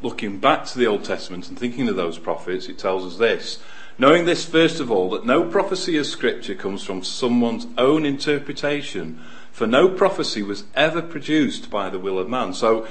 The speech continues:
it's not about people making it up. This comes from God. "But men spoke from God as they were carried along by the Holy Spirit." So it was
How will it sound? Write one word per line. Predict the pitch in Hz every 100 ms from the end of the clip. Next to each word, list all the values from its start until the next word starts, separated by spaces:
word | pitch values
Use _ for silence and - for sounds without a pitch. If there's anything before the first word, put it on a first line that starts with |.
| -
it's | - 147
not | 175
about | 175 170 -
people | 175 165 147
making | 160 156 160 139
it | 120
up. | 165 98 82 - - - - -
This | 104 -
comes | - 107 -
from | 90
God. | 92 113 87 80 - - - - - - -
"But | 98
men | 104 117 120 123
spoke | - 110 104 101
from | - - 123 139
God | 135 107 85 80 -
as | 92 -
they | 95
were | 87
carried | 85 - 101 104 107
along | 101 107 85 78 80 - - - - - -
by | 85
the | 87 87
Holy | 82 82
Spirit." | 82 - 92 85 71 -
So | 101
it | 90
was | 101 98